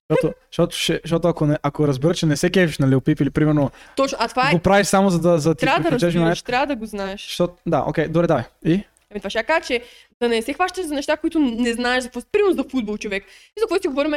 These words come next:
Speaker 2: Сега, има много матки, които разбират от футбол, за което, нали, мат респект, смисъл, браво на тях.
Speaker 1: Окей.
Speaker 2: Трябва да се хванеш за нещо, което и на тебе ти е интересно. И
Speaker 1: Мгм.
Speaker 2: оттам, когато хванете интересна тема, и вие двамата може да си говорите много за тези неща, разбираш, на тебе ти е интересно това нещо. И ти продължаваш разговора от интерес от цялото нещо.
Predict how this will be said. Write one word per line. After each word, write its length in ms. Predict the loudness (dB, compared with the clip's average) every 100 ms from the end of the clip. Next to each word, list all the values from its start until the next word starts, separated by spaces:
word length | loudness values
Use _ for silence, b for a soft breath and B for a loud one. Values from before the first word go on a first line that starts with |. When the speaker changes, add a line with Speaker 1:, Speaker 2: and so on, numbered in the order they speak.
| -6 -4
Speaker 2:
Сега, 160 | 0
има 140 | 2 2
много 140 | 2
матки, 180 | 0 -2
които 180 | -2 -2
разбират 320 | 0 -2 -4
от 60 | -8
футбол, 220 | -8 -6
за 100 | -6
което, 220 | -6 -2
нали, 240 | -4 -4 -10 _ _ _
мат 260 | -6 -4 -6
респект, 320 | -12 -12 -12
смисъл, 360 | -10 -6 -6 -8 -4
браво 260 | 0 0
на 80 | -2
тях. 260 | -4 -6 -4
Speaker 1:
Окей. 160 | -6 -6 -10 _
Speaker 2:
Трябва 160 | -2
да 40 | -2
се 60 |
хванеш 280 | -2 -2 -2
за 60 | -4
нещо, 200 | -6 -6
което 320 | -6 -4 -6 -6 -2
и 60 |
на 160 | 0 0
тебе 180 | -2 -4
ти 120 | -6
е 20 |
интересно. 320 | -6 -6 -6
И 40 | -4
Speaker 1:
Мгм. 160 | -4
Speaker 2:
оттам, 220 | -2 -2 -2
когато 300 | -2 -2 -2
хванете 320 | -2 -2 -4
интересна 420 | -2 -2 -2 -6
тема, 360 | -8 -8 -8 -10 _ _ _ -10
и 60 | -2
вие 140 | 0
двамата 200 | 0 0
може 160 | 0 0
да 20 |
си 60 | -4
говорите 300 | -6 -4 -2
много 220 | 0 -2
за 80 | -6
тези 80 | -6
неща, 180 | -2
разбираш, 260 | -4 -4 -8
на 60 | -4
тебе 160 | -2
ти 80 | 0
е 40 |
интересно 400 | -2 0 -2 -2
това 180 | -6 -6
нещо. 240 | -6 -10 -12
И 40 | -10
ти 80 | -4
продължаваш 400 | -2 0 -2 0
разговора 360 | -2 -2 -4
от 120 | -2
интерес 440 | -6 -4 -2 -2 -4
от 80 | -6
цялото 340 | -4 -4 -8
нещо. 280 | -12 -14